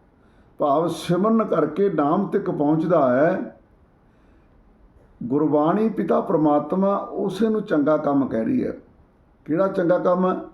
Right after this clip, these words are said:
ਕਿ ਜਿਹੜਾ ਮਾਲਕ ਦੇ ਗੁਣ ਗਾਉਂਦਾ ਹੈ, ਉਹ ਇੱਕ ਪੁੰਨ ਹੈ।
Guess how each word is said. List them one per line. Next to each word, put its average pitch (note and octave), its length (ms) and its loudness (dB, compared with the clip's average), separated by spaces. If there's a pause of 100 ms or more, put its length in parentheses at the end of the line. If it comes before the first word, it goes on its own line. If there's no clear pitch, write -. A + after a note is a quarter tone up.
(960)
ਕਿ G3 140 -2
ਜਿਹੜਾ A3 220 2
ਮਾਲਕ E3+ 480 2
ਦੇ G#3 220 2
ਗੁਣ D3 340 2
ਗਾਉਂਦਾ B2 300 2
ਹੈ, A2 220 -6 (1200)
ਉਹ G#3+ 240 0
ਇੱਕ A3 200 -2
ਪੁੰਨ G3+ 420 -2
ਹੈ। - 320 -6